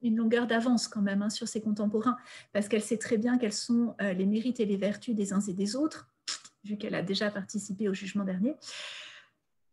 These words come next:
Et elle a, elle assiste donc, c'est ce que nous dit la géographe, aux récompenses préparées, euh, pour ceux qui aiment Dieu, chose que les païens tiennent pour impossible à croire, premia qua incredibilia pud infideles habentur.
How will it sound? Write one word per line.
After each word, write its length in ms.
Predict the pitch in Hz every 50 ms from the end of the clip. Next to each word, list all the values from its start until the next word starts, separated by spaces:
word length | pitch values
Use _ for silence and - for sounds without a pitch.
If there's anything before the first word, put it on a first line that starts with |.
| _ _
Et 240 | - 359 359 302 - -
elle 160 | - 247 240
a, 180 | 240 240 262 254
elle 140 | - 233 226
assiste 400 | 220 226 240 - 269 240 - -
donc, 300 | 226 208 269 330 427 427
c'est 120 | - - 240
ce 80 | -
que 80 | - 247
nous 160 | 220 220 226
dit 160 | 208 214 262
la 140 | 247 226 208
géographe, 760 | 208 - - 208 190 - 190 185 220 285 370 370 - - - 240 208 208 208 208 - _ _ _ _ _ _
aux 80 | - 247
récompenses 800 | 233 226 269 302 302 - - 302 294 294 - 302 302 302 302 -
préparées, 800 | - - - 247 247 - 240 240 247 262 269 269 269 262 262 - _ _ _ _ _ _ _ - -
euh, 240 | 214 202 196 180 165
pour 200 | 170 - 233 220
ceux 200 | - - - 269
qui 160 | 254 - 233
aiment 180 | 208 202 196 196
Dieu, 220 | 190 196 240 294
chose 520 | 302 - - - 330 339 339 320 269 - 233 208
que 60 | 233
les 160 | 220 208 214
païens 420 | 214 - 233 220 220 226 254 277 285
tiennent 420 | 277 - - 269 262 254 226 214
pour 200 | 208 - 214 208
impossible 480 | 220 202 196 214 208 208 - 233 202 180
à 80 | 165
croire, 360 | 175 - - - 277 302 294 -
premia 460 | - - 262 247 240 233 247 247 240
qua 160 | 240 - 220
incredibilia 800 | 202 202 202 208 - 294 269 254 247 240 240 214 226 220 220 220
pud 340 | 214 220 - 233 220 208 214
infideles 640 | 202 196 - - - 311 294 269 254 226 226 -
habentur. 640 | 214 190 185 185 190 185 185 - - 311 349 403 415